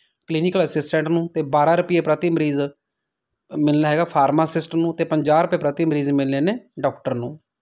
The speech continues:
ਠੀਕ ਹੈ ਜੀ। ਤਾਂ ਇਹ ਕਿੰਨਾ ਚਿਰ ਚੱਲਣਗੇ ਕੋਈ ਗਾਰੰਟੀ ਨਹੀਂ ਹੈਗੀ ਇਹਦੀ। ਤੇ ਉਹਦੇ ਵਿੱਚ ਵੀ ਤੁਸੀਂ ਦੇਖੋ ਵੀ ਇੱਕ ਸੌ ਨੌ ਪੋਸਟਾਂ ਕੱਢ ਕੇ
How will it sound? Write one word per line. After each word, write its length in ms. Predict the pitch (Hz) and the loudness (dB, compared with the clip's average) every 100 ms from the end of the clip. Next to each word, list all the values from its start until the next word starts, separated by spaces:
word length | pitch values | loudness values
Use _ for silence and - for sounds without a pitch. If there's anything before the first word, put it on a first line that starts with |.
| _ _ _ _ _ _ _ _ | _ _ _ _ _ _ _ _
ਠੀਕ 140 | - 185 | -6 -2
ਹੈ 60 | |
ਜੀ। 120 | 190 | -2
ਤਾਂ 260 | 185 175 165 | 0 2 2
ਇਹ 140 | 165 | 2
ਕਿੰਨਾ 280 | 175 165 170 | 0 0 0
ਚਿਰ 140 | 170 175 | 0 0
ਚੱਲਣਗੇ 340 | 165 165 180 | 0 2 2
ਕੋਈ 120 | 180 | 2
ਗਾਰੰਟੀ 360 | 170 151 143 165 | 2 0 0 0
ਨਹੀਂ 120 | 170 | 2
ਹੈਗੀ 200 | 160 165 | 0 0
ਇਹਦੀ। 240 | 165 190 | -2 -2
ਤੇ 280 | 208 165 160 | -4 -2 -2
ਉਹਦੇ 260 | 170 165 190 | 0 0 0
ਵਿੱਚ 140 | 185 | 0
ਵੀ 40 | 196 | -2
ਤੁਸੀਂ 260 | 185 185 | -2 -2
ਦੇਖੋ 180 | 170 180 | 0 0
ਵੀ 140 | 175 | 0
ਇੱਕ 260 | 196 175 165 | -2 -2 -6
ਸੌ 180 | - 185 | -2 0
ਨੌ 280 | 180 156 165 | 4 4 2
ਪੋਸਟਾਂ 440 | 165 165 160 165 | 0 -2 0 0
ਕੱਢ 240 | 151 151 | 0 0
ਕੇ 340 | 165 175 165 | -2 -2 -4